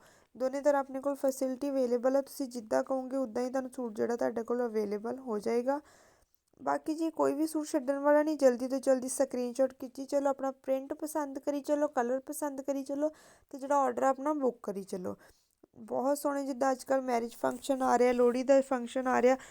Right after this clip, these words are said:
ਤਾਂ ਬਹੁਤ ਹੀ ਸੋਹਣੇ ਲੱਗਣਗੇ ਸੂਟ ਪਾਏ ਹੋਏ। ਨੈਕਸਟ ਆ ਫਰੋਜ਼ੀ ਮੈਜੈਂਟਾ ਦਾ, ਦੇਖੋ ਕਿੰਨਾ ਸੋਹਣਾ ਕੰਟਰਾਸਟ ਲੱਗ ਰਿਹਾ, ਬਹੁਤ ਸੋਹਣੀ ਲੁੱਕ ਲੱਗ ਰਹੀ ਹੈ ਸੂਟ ਦੀ। ਜਦੋਂ ਇਹ ਬਣ ਕੇ ਰੈਡੀ ਹੋਣਗੇ ਤਾਂ ਹੋਰ ਵੀ ਬਹੁਤ ਵਧੀਆ ਲੁੱਕ 'ਚ ਨਿਕਲਣਗੇ।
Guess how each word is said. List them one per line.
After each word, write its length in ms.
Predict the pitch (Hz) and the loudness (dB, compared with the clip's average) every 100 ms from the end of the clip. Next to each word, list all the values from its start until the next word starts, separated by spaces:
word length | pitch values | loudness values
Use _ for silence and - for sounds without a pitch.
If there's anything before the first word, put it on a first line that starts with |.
| - - | -20 -10
ਤਾਂ 120 | 285 | -8
ਬਹੁਤ 540 | 233 254 240 285 320 320 | 0 0 4 4 4 4
ਹੀ 80 | |
ਸੋਹਣੇ 340 | 311 294 247 254 | 2 2 2 2
ਲੱਗਣਗੇ 480 | 247 220 233 240 262 | 0 0 -2 0 0
ਸੂਟ 320 | - 233 - | 0 -2 -2
ਪਾਏ 160 | 220 208 | -4 -4
ਹੋਏ। 240 | 202 269 311 _ _ _ _ 277 | 0 -2 -2 _ _ _ _ -4
ਨੈਕਸਟ 320 | 302 302 330 | -2 0 4
ਆ 80 | 320 | 4
ਫਰੋਜ਼ੀ 400 | 320 269 247 269 | 6 6 6 0
ਮੈਜੈਂਟਾ 440 | 269 277 247 269 | 4 4 4 4
ਦਾ, 100 | 262 | 4
ਦੇਖੋ 280 | 254 254 277 | 2 0 -2
ਕਿੰਨਾ 460 | - 262 262 285 | -2 -6 0 0
ਸੋਹਣਾ 340 | 302 - 262 262 | 0 0 0 0
ਕੰਟਰਾਸਟ 580 | 277 262 254 226 - 240 | -2 0 0 0 -2 -2
ਲੱਗ 200 | 226 226 | -2 0
ਰਿਹਾ, 140 | 247 | -2
ਬਹੁਤ 360 | 220 220 247 262 | 0 0 0 0
ਸੋਹਣੀ 240 | 262 247 | -2 -2
ਲੁੱਕ 280 | 240 233 254 | -2 -2 -4
ਲੱਗ 420 | 240 233 220 196 | -6 -2 -2 0
ਰਹੀ 180 | 220 233 | 0 0
ਹੈ 40 | |
ਸੂਟ 260 | 240 254 220 | -2 -4 -6
ਦੀ। 240 | 220 302 - - - - | -4 -4 -4 -20 -20 -10
ਜਦੋਂ 240 | - 285 311 | -4 0 0
ਇਹ 40 | |
ਬਣ 320 | 254 277 262 | 6 6 6
ਕੇ 160 | 247 294 | 4 8
ਰੈਡੀ 300 | 262 240 269 | 8 8 2
ਹੋਣਗੇ 360 | 285 285 294 | 2 2 2
ਤਾਂ 120 | 311 320 | 4 4
ਹੋਰ 300 | 294 262 254 | 8 8 6
ਵੀ 140 | 285 | 2
ਬਹੁਤ 400 | 247 240 247 254 | 2 4 4 4
ਵਧੀਆ 240 | 240 240 | 2 4
ਲੁੱਕ 280 | 247 226 - | 2 2 -2
'ਚ 120 | 226 | -4
ਨਿਕਲਣਗੇ। 600 | 220 202 - 196 190 190 | -6 -8 -6 -8 -8 -12